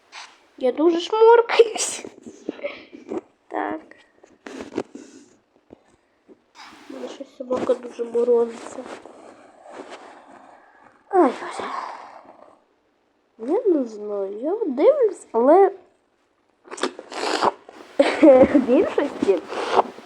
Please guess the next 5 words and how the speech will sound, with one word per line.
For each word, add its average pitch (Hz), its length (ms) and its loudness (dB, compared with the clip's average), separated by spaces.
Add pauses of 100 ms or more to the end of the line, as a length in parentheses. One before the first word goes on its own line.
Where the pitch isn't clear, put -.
(840)
е, 202 280 6 (920)
в - 280 -4
більшості 302 600 -2
разів 226 380 -12 (680)
я... 233 420 -6